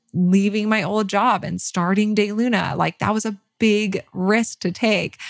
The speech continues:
So it's interesting, these pivotal moments, I think they're attached to risk and I think they're attached to l-, self-trust. And even without human design, I was using my authority without even realizing it.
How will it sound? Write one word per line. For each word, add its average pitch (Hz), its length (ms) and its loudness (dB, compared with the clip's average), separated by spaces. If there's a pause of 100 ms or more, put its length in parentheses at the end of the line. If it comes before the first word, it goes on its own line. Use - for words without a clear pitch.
(120)
So - 160 -2
it's 208 180 0
interesting, 214 720 0
these 190 180 2
pivotal 226 400 0
moments, 185 360 0
I 175 80 -2
think 214 240 0
they're 247 140 2
attached 196 600 -4
to 175 280 -2
risk 175 500 -2 (640)
and 196 180 2
I 190 80 -2
think 190 260 -2
they're 196 160 2
attached 180 520 -4
to 180 500 -4 (720)
l-, 185 160 -2 (160)
self-trust. - 920 -4
And 190 360 -2
even 233 240 4
without 196 500 0
human 202 360 0
design, 185 680 0 (120)
I 202 60 4
was 190 160 0
using 214 300 2
my 175 140 0
authority 180 440 0
without 170 260 0
even 151 160 -6
realizing - 500 -4
it. - 140 -16